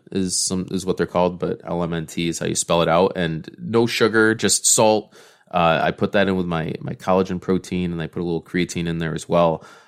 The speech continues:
Um, and, and it's just a nice way to start the day. And if A G one is another good thing, if you guys ever use that, uh, that's fun as well. Now,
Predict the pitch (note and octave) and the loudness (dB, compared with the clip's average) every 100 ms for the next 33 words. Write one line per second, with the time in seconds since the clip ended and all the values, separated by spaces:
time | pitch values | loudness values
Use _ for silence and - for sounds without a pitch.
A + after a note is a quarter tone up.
0 | _ - E2 D#2+ D2 C#2 _ - D#2+ D2+ | _ -4 0 0 -2 -8 _ -4 -4 -2
1 | - D#2 E2 - F2+ - F#2 G2+ B2 - | -6 -6 -6 -4 -4 0 0 0 0 0
2 | C3+ - C3+ C3 G2+ G#2 D3 D3+ G2 F#2+ | -2 2 0 0 2 2 2 -2 -4 -6
3 | - - - A2+ B2+ A2+ G#2 A2 G#2+ G#2+ | -8 -14 -2 0 2 0 0 -2 -2 -2
4 | G#2+ G#2 G#2 - G#2+ G#2 G2+ G2 F#2+ F#2+ | 0 0 0 -2 -2 -2 -2 2 2 2
5 | F#2 F#2 F2 F2+ F2 - - - _ - | 0 -2 -2 0 2 0 -8 -20 _ -4
6 | D#2+ D#2+ - E2+ D#2 - D#2 C2+ - - | 0 0 -2 -4 -6 -4 -2 -2 -6 -20
7 | - - B2+ B2+ - - | -20 -4 2 4 2 -8